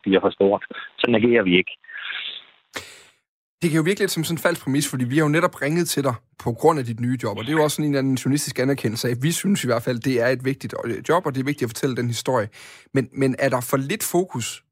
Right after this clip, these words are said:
Speaker 2: på de mennesker, som ikke er, øh, spillere og cheftrænere, eller, eller faktisk også sportsdirektører i dag? Altså, er det, er det,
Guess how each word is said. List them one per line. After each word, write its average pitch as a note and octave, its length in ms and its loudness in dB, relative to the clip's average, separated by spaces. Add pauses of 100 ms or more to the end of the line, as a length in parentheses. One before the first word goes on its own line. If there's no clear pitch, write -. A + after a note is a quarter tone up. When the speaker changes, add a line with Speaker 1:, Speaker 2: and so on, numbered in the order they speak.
(120)
Speaker 2:
på C#3 60 0
de D3 180 0
mennesker, C#3+ 420 2
som A#2+ 200 -2 (100)
ikke E3+ 140 0 (160)
er, A2 80 -2 (120)
øh, G#2+ 80 -2
spillere D3+ 420 2
og A2+ 60 -2
cheftrænere, G#2+ 760 -4
eller, G#2+ 200 -2 (120)
eller G#2+ 160 -4 (300)
faktisk B2+ 200 0
også B2 160 -4
sportsdirektører A#2 540 -6
i - 40 -2
dag? - 80 4
Altså, - 200 2 (920)
er B2+ 80 0
det, A2+ 140 -4
er B2+ 100 0
det, B2+ 140 -2